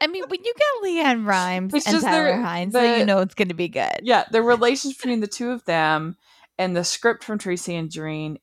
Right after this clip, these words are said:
Speaker 2: is really fun. She has a lot of sort of meta moments where she's talking about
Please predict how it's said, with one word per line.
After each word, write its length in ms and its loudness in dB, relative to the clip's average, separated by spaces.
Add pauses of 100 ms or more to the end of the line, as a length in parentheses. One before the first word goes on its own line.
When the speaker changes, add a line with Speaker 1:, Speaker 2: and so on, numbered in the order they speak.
Speaker 2:
is 380 -8
really 760 -2
fun. 640 -4
She 140 -6
has 120 -4
a 60 -4
lot 200 2
of 60 -8
sort 180 -8
of 40 -8
meta 380 -2
moments 500 -6
where 80 -14
she's 200 -14
talking 340 -8
about 380 -4